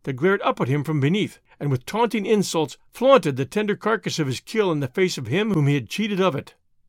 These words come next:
With his crude stone knife he cut a juicy steak from the hindquarters, and while the great lion paced, growling, back and forth below him, Lord Greystoke filled his savage belly. Nor ever in the choicest of his exclusive London clubs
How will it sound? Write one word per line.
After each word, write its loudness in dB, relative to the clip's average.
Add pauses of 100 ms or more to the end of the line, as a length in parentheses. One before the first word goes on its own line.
(1080)
With 0
his 0
crude 0
stone 2
knife 0
he -8
cut -2
a -2
juicy -2
steak -2
from -2
the -2
hindquarters, -2 (400)
and -4
while 0
the -2
great -2
lion 0
paced, 0 (340)
growling, -2 (280)
back -8
and -4
forth -2
below 0
him, -6 (560)
Lord 2
Greystoke 0
filled -2
his -2
savage -6
belly. -4 (720)
Nor 4
ever 4
in 2
the 2
choicest 0
of 2
his -2
exclusive -4
London 0
clubs -2